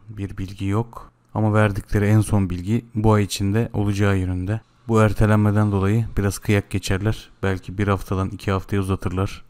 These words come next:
Haberiniz olsun diye video yapmak istedim. Kötü haberi verdiğim için üzgünüm. Ama her zaman dediğim gibi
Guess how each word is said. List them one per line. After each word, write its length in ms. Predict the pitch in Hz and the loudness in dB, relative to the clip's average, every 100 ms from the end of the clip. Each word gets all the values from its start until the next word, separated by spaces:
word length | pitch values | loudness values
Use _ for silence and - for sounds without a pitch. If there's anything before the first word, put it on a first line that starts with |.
| _ | _
Haberiniz 460 | - 104 107 110 | -4 0 2 4
olsun 360 | 107 104 - 107 | 4 4 2 4
diye 260 | 107 110 - _ _ 110 | 4 2 -2 _ _ -6
video 240 | 101 104 | -2 2
yapmak 340 | 98 92 101 | 2 0 -6
istedim. 320 | - 104 98 123 _ - | -6 -4 -2 -4 _ -2
Kötü 220 | 113 - | 0 6
haberi 280 | 117 110 107 | 6 6 4
verdiğim 300 | 104 104 110 | 2 2 0
için 180 | 104 123 | -2 -6
üzgünüm. 500 | 117 104 101 107 117 - _ | -6 -4 -2 -2 -4 -12 _
Ama 200 | 98 110 | 2 4
her 100 | 113 | 6
zaman 320 | 107 110 113 | 6 4 2
dediğim 260 | 107 104 107 | 2 2 0
gibi 220 | 92 90 | 0 -6